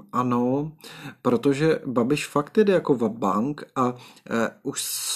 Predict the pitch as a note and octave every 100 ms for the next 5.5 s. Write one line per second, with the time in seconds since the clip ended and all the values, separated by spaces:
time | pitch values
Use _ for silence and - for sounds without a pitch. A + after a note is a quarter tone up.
0 | - F3+ E3 D#3 F3 D#3+ A2+ A2 B2 C#3
1 | D3 E3+ E3 - C3 C#3+ D3 D3 E3+ E3
2 | - A2 - D3+ C#3+ D#3 C3 A2 C#3+ C#3
3 | D#3 C3+ - A#2+ C#3+ D3 D#3+ D3 C#3+ C3
4 | C3 C3 - - - D3+ D3+ - C3 G#2
5 | G#2+ - D3+ D#3+